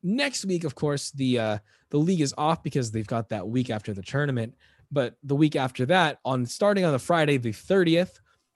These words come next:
we've got the Dallas Fuel facing the Paris Eternal, the Houston Outlaws facing the Washington Justice, the Hangzhou Spark facing the Seoul Dynasty, the New York Excelsior fel-, facing the Los Angeles Valiant, the Philly Fusion versus the Shanghai Dragons,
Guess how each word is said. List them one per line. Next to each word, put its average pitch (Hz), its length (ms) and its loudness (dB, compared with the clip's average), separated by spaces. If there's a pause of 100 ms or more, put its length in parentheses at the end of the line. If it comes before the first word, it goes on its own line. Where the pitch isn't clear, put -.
(120)
we've 151 140 0
got 143 160 2
the 139 60 0
Dallas 127 460 2
Fuel 156 260 2
facing 127 380 -2
the 110 80 -4
Paris 135 320 -4
Eternal, 170 520 -2 (360)
the 131 80 -4
Houston 185 380 0
Outlaws 170 440 0
facing 131 320 -2
the 123 80 2
Washington 117 460 -2
Justice, 135 520 -2 (440)
the 127 80 -4
Hangzhou 160 340 2
Spark 214 400 2
facing 151 480 0
the 120 120 -4
Seoul 147 300 2
Dynasty, 113 640 -4 (260)
the 127 80 -4
New 170 160 0
York 240 220 4
Excelsior 156 680 0
fel-, 165 400 -4
facing 175 360 0
the 131 160 0
Los 135 260 -2
Angeles 131 380 -4
Valiant, 123 480 -2 (400)
the 135 100 2
Philly 185 360 4
Fusion 170 460 -2
versus 147 400 0
the 127 80 -2
Shanghai 135 440 -2
Dragons, 131 580 -2